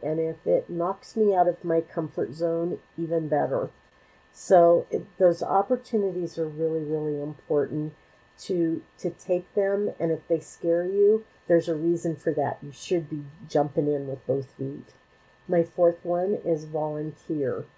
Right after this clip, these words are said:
And you never know who you're gonna be helping. Um, I always thought that volunteering was just fun, but it allows you to help someone while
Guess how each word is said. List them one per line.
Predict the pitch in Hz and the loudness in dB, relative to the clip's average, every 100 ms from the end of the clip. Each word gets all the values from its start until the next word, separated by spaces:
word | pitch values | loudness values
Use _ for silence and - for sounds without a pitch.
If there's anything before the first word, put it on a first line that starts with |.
| _ _ _ - | _ _ _ -2
And | 165 165 | 2 2
you | 165 | 2
never | 175 170 190 | 2 2 0
know | 180 160 156 170 | 0 0 -2 -6
who | - 175 | -6 -6
you're | 165 165 | -4 -2
gonna | 165 147 | 0 0
be | 143 143 127 | -4 -10 -8
helping. | 147 143 - 117 104 - - _ _ _ - | -4 -4 -4 -8 -8 -10 -16 _ _ _ -6
Um, | 156 151 147 | -2 -2 -2
I | - | 2
always | 170 170 165 | 4 4 4
thought | 185 175 175 | 4 4 4
that | 156 | 0
volunteering | 156 160 160 - 156 165 160 | 0 0 -2 -2 0 0 -2
was | 151 | -2
just | 165 160 - | -2 -2 -2
fun, | 147 147 156 175 - | -4 -2 -2 -6 -10
but | 165 180 165 | -4 0 4
it | 165 - | 2 0
allows | 156 165 180 214 214 | -4 0 2 2 -2
you | |
to | 165 156 | -6 -4
help | 175 170 - | -2 -2 -4
someone | - 170 175 165 156 156 | -2 0 0 -2 -2 -4
while | 151 | -6